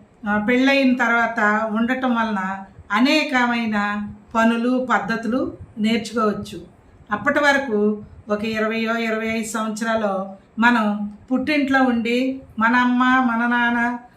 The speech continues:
మన చుట్టూ ఉన్న వాళ్ళ ప్రభావం మన మీద ఉండి మన పనులు, మన మాట తీరు, ఆ, మనం ఇంట్లో గారంగా ఉంటే మనం కూర్చునే తీరు, మాట్లాడే తీరు ఒక రకంగా ఉంటుంది. పెళ్ళై అత్తగారింటికి వెళ్ళాక మన అన్ని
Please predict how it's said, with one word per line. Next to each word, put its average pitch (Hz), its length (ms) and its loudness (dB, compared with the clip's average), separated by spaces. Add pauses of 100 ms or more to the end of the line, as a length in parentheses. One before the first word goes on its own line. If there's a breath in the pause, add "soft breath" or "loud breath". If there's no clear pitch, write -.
(120)
మన 226 260 4
చుట్టూ 262 260 0
ఉన్న 247 240 2
వాళ్ళ 233 360 2
ప్రభావం 233 520 2
మన 226 140 0
మీద 220 260 -4
ఉండి 214 440 0 (260 loud breath)
మన 240 160 4
పనులు, 233 520 0
మన 226 220 2
మాట 214 440 2
తీరు, 233 440 -4 (420 loud breath)
ఆ, 226 200 0
మనం 254 480 4
ఇంట్లో 254 380 4
గారంగా 240 600 4
ఉంటే 226 580 -2 (200 loud breath)
మనం 240 200 4
కూర్చునే 262 480 2
తీరు, 254 360 0
మాట్లాడే 240 500 0
తీరు 233 300 -4
ఒక 220 220 -2
రకంగా 214 420 0
ఉంటుంది. 190 640 -6 (340 soft breath)
పెళ్ళై 269 340 4
అత్తగారింటికి 254 720 2
వెళ్ళాక 220 500 -2 (300 loud breath)
మన 233 460 2 (260)
అన్ని 262 440 2